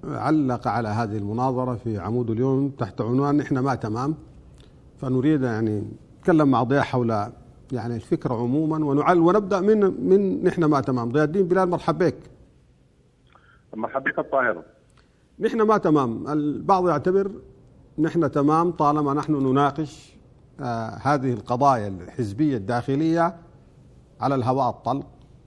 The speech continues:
Speaker 1: وبكل أريحية، ولم نمل إلى الاختباء أو ممارسة مثل هذه النقاشات داخل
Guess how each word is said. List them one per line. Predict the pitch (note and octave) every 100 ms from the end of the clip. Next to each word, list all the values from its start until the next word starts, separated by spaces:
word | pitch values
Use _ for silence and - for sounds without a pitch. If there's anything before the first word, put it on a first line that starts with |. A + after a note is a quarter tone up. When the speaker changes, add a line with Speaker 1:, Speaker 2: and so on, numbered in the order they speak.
| -
Speaker 1:
وبكل | C3 A2+ A#2 C#3 B2+
أريحية، | A#2 A2 B2+ B2+ C3 C3+ - -
ولم | A2+ A2+ A#2+ C3+ C#3 C3+ - - - - - -
نمل | C3+ D3 D3
إلى | - A#2+ A2+
الاختباء | A#2 - - A#2 C3+ D#3+ - - -
أو | B2 C3+ A#2+
ممارسة | A2+ A2+ C3 C#3+ C#3 B2 A2+
مثل | B2 C3
هذه | C3 C3
النقاشات | A#2 G#2+ A2+ B2 C#3 - - - - - -
داخل | - C#3+ D3 D3 D3 D3+